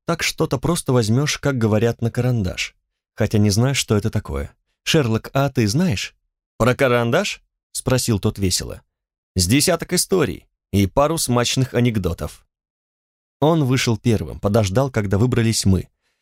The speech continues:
Я старался не опережать Марианну, втроём подошли к массивному зданию нежилого вида. Там Шерлок опередил нас и с лёгкостью распахнул тяжёлую дверь из металла.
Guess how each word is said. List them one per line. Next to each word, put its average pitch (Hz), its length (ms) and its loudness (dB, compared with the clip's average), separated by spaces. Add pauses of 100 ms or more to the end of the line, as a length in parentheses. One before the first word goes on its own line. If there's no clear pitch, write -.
(220)
Я 90 240 0
старался 123 520 0
не 117 160 4
опережать 113 460 0
Марианну, 123 600 2 (200)
втроём 135 400 0
подошли 107 400 0
к - 100 -8
массивному 98 540 2
зданию 139 420 0
нежилого 117 480 2
вида. 101 360 -4 (580)
Там 113 240 4
Шерлок 117 600 0 (160)
опередил 107 520 2
нас 156 340 0 (340)
и 147 100 2
с - 120 0
лёгкостью 135 640 0
распахнул 120 580 0
тяжёлую 123 520 2
дверь 98 440 2
из 95 160 0
металла. 92 540 0